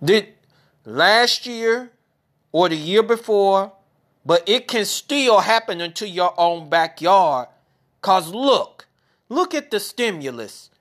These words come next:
checks. This is just a sign that they're going to make taxes go up. This is just a sign. So,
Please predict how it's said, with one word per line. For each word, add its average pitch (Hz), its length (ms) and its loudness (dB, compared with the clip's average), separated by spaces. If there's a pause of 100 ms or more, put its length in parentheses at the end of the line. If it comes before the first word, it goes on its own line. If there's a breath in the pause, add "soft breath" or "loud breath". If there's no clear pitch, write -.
(140)
checks. - 680 -4 (840)
This 302 240 2
is 240 140 -2
just 233 340 -2
a 190 60 -2
sign 190 720 0
that 156 420 -2 (320)
they're 240 200 2
going 247 420 -2
to 156 480 -10 (1600)
make 220 420 -2
taxes 196 600 -4
go 208 360 0
up. - 380 -2 (1600)
This 269 260 2
is 233 160 -2
just 233 320 0
a 185 80 0
sign. 214 640 -2 (4000)
So, 156 580 0